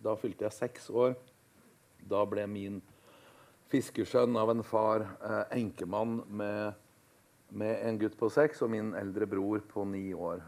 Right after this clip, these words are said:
Og det var oss tre. I en, det var i nitten syttiåtte. Det fantes ekstremt lite tilbud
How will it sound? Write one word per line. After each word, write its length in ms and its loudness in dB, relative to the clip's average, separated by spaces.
Og 320 -2
det 140 4
var 320 6
oss 320 -8
tre. 220 -6
I 160 0
en, 120 -2
det 140 2
var 80 4
i 80 0
nitten 300 -6
syttiåtte. 640 -2
Det 140 4
fantes 580 -2
ekstremt 1040 0
lite 600 0
tilbud 560 0